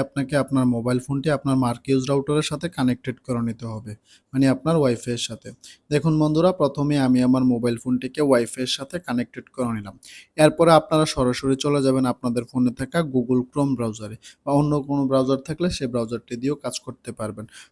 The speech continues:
Google Chrome ব্রাউজারে আসার পর প্রথমে আপনারা সার্চ অপশনটি পেয়ে যাবেন। এখান থেকে আপনারা সার্চ অপশনে টাচ করবেন, টাচ করার পর মার্কিউজ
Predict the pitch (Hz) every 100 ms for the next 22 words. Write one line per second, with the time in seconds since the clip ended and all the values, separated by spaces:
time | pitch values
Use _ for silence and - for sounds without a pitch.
0 | - 156 165 170 185 190 156 147 139 151
1 | 151 135 - 139 - 135 - 143 - 156
2 | 151 139 131 135 135 135 123 - 131 -
3 | 143 139 135 170 262 - - _ 165 160
4 | 131 110 104 - 143 135 147 139 143 151
5 | 147 151 147 131 123 135 135 - 143 196
6 | - - _ 147 139 - 143 170 185 147
7 | - - 143 147 190 180 143 120 - 139